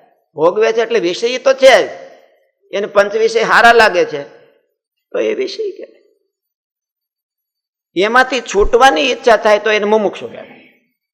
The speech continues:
અને જો કે એમાં છૂટવામાં સફળ થઈ જાય તો એ મુક્ત કહેવાય,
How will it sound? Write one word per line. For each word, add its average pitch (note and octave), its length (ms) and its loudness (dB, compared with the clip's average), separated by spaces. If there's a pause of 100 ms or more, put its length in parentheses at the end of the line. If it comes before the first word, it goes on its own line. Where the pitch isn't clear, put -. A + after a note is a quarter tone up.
(1080)
અને G3+ 180 -4
જો A3 140 0 (1160)
કે - 60 -8 (440)
એમાં F3+ 180 -12
છૂટવામાં G#3 500 -2
સફળ A#3+ 360 2
થઈ F#3 220 0
જાય D3 220 -2 (840)
તો - 60 -4
એ D4 120 0
મુક્ત C#4+ 320 -2
કહેવાય, - 340 -18